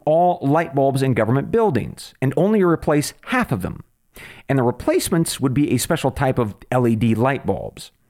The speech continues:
They're also installing sensors in office hallways. Movement will turn lights on now, no switches required. And they're turning off festive floodlights of all major landmarks.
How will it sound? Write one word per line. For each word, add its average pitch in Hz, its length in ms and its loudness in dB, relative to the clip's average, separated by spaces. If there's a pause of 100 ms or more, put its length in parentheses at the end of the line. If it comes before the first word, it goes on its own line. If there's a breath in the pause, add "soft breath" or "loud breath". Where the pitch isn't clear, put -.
(500 loud breath)
They're 147 120 2
also 233 300 2
installing 175 420 2
sensors 147 680 0
in 135 200 -2
office 147 280 0
hallways. - 680 0 (140)
Movement 151 560 0
will 139 120 0
turn 120 300 0
lights 104 320 0
on 85 180 -2
now, 92 280 0
no 151 180 0
switches 110 460 -2
required. 139 580 -4 (640 loud breath)
And 180 100 2
they're 165 80 2
turning 254 280 2
off 180 260 0
festive 156 340 -2
floodlights 151 580 0
of 131 200 -2
all 143 320 0
major 117 460 0
landmarks. - 720 -4